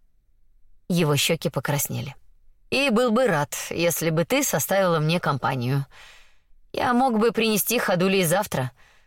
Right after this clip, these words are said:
но я зашел именно сегодня, чтобы узнать, не хочешь ли ты чем-нибудь заняться. Вдали от дома. Со мной". Лиза встретилась взглядом с Маком, и все ее тело покрылось мурашками.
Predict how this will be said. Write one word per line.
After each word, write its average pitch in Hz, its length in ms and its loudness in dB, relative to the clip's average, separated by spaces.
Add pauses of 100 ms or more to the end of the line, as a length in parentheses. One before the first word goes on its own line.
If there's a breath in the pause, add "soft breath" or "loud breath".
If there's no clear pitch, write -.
(220 soft breath)
но 233 100 0
я 214 160 2
зашел 202 340 2
именно 202 260 2
сегодня, 190 400 2
чтобы 165 280 2
узнать, 196 560 2
не 170 120 2
хочешь 165 400 0
ли 165 120 0
ты 220 160 0
чем-нибудь 160 480 0
заняться. 131 640 -2 (500)
Вдали 226 320 2
от 151 180 0
дома. 135 320 -2 (680)
Со - 180 0
мной". 156 300 0 (1600)
Лиза 147 340 2
встретилась 143 560 0
взглядом 143 500 0
с - 120 -2
Маком, 185 400 -2 (500 loud breath)
и 170 40 -4
все - 180 0
ее 160 180 2
тело 190 340 0
покрылось 151 540 -2
мурашками. 143 580 -4